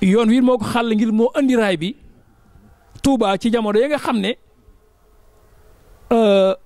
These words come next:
aw xàll sax woo mën a jaar jafe woon na. Moom mu xàll raay ba mu egsi Touba. Jumaa ji nga xam ne mooy mbégum lislaam it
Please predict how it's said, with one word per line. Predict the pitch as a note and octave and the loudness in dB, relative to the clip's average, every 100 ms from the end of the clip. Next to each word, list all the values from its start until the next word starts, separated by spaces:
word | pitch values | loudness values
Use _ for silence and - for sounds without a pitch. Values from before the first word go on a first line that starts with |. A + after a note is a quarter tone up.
| _ - | _ -6
aw | A#3 | -4
xàll | - D#4 C#4 A#3+ | -4 -4 -2 -2
sax | C4 A#3 | -2 0
woo | A#3+ | 0
mën | A#3 A3 | 0 0
a | |
jaar | F#3 E3+ F#3 _ _ _ _ _ _ - | -2 -4 -8 _ _ _ _ _ _ -4
jafe | G3 F#3 | -2 0
woon | F#3 D3+ C#3 | 0 -2 -6
na. | A2 - _ - | -12 -18 _ -4
Moom | F3+ F3+ | 0 2
mu | E3+ | 0
xàll | - G3 F#3 | 0 -2 -2
raay | D#3+ C3+ - - _ | -4 -8 -12 -20 _
ba | F#3 | -4
mu | A3+ | -4
egsi | F3 E3+ | -4 -2
Touba. | D#3+ A2 - _ - - - - - - | -4 -4 -10 _ -20 -20 -20 -20 -20 -10
Jumaa | D#3 F#3 F#3+ | -2 0 0
ji | F3 G#3+ | 0 0
nga | A3 | 0
xam | G#3 | 0
ne | |
mooy | F#3+ F#3 | 2 2
mbégum | F3+ A#3+ A3 | 2 2 2
lislaam | G3+ F#3+ E3+ | 2 0 0
it | D#3+ | -2